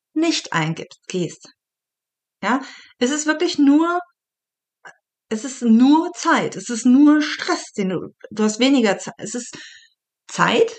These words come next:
ja, also du hast weniger Zeit, wenn du es nicht machst, du hast Stress, ja, Stress ist, äh, nicht gut, ist nicht gesund und du gibst ein Stück Glück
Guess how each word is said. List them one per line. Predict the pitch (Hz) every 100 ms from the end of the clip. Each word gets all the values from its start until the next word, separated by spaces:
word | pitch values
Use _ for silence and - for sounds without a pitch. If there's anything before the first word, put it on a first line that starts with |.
| -
ja, | 196 254
also | 214 214
du |
hast | 202 -
weniger | 190 226 254 269
Zeit, | - 254 359
wenn | 233 226
du |
es | 214
nicht | 220 247 294
machst, | 320 320 - -
du | 247
hast | 220 - -
Stress, | - - 190 208 392 - - _ _ - _ _ _ _
ja, | 214 247
Stress | - - 233 262 - -
ist, | - 262 - - - _
äh, | - 226 226 214 214 208 - _ _ _ _ _
nicht | 220 226 -
gut, | 226 370 -
ist | - -
nicht | 240 226
gesund | 233 214 247 453 - _ _ - - - -
und | - 262 302 - - _ _ _ _ _ -
du | 269 262 254 254 - - - - _
gibst | - 254 - -
ein | - 190
Stück | 208 269 320 -
Glück | 226 214 214 -